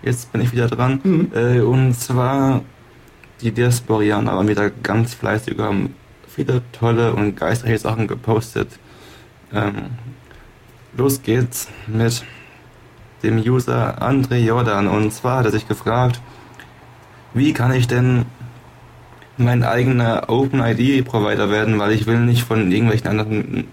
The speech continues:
Speaker 1: Diensten abhängig sein und ich möchte gern meine I D, die ja wichtig ist, auch selbst unter Kontrolle haben. Und dann hat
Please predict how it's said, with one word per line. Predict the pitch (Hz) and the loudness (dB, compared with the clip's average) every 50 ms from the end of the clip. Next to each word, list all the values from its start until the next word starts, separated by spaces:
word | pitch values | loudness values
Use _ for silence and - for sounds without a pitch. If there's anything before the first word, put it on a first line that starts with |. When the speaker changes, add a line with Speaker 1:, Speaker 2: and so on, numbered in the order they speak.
| - - - - - - | -16 -20 -20 -18 -8 -4
Speaker 1:
Diensten | 110 110 117 120 120 - - 117 | 0 0 0 0 -2 -2 -4 -6
abhängig | 113 - 117 104 101 104 113 | -4 -2 -2 -2 -2 -2 -2
sein | - 110 107 98 101 104 | -2 -2 0 0 0 0
und | 98 101 | 0 0
ich | 101 - - | -2 -2 -2
möchte | 107 107 - - | -4 -4 -4 -4
gern | - - 98 104 110 | -4 -2 0 0 0
meine | 104 101 104 107 104 - - | 0 0 0 0 0 0 0
I | - 92 104 | 0 0 0
D, | 98 - 110 110 107 | 0 0 0 0 0
die | 107 104 95 | 0 0 0
ja | 101 101 104 | 0 0 0
wichtig | 107 117 - - 110 95 | 0 -2 -2 -2 -2 0
ist, | - 98 - - | 0 0 0 -2
auch | - - - | -4 -6 -8
selbst | - - 113 101 - | -8 -6 -6 -4 -4
unter | 107 104 | -4 -2
Kontrolle | 117 104 - 113 113 113 | -2 -2 -2 -2 0 0
haben. | 120 117 117 120 120 107 - - - - - - - - - - | 0 0 0 0 0 -2 -2 -6 -14 -20 -20 -20 -20 -20 -16 -8
Und | - - 160 160 139 | -4 -2 0 2 2
dann | 139 147 143 139 139 135 127 | 2 2 2 2 2 4 4
hat | 123 127 | 2 2